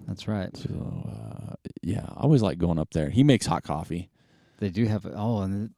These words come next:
Speaker 1: by the time we get up there, it'll be coffee time.
Speaker 2: Yeah. Yeah, at least I'll just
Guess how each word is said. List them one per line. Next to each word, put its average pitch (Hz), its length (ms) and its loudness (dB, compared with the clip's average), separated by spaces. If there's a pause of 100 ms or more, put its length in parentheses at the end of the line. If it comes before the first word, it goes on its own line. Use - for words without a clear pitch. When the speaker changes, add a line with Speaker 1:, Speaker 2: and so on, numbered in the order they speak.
(160)
Speaker 1:
by 110 120 0
the 107 60 0
time 135 300 0
we 123 100 4
get 104 160 0
up 98 160 -2
there, 87 140 -8
it'll 87 120 -6
be 90 120 -10
coffee - 360 -12
time. 78 360 -16
Speaker 2:
Yeah. 78 240 -6 (680)
Yeah, 73 180 -12
at 85 120 -8
least 87 260 -2 (220)
I'll 92 160 -6
just 95 160 -12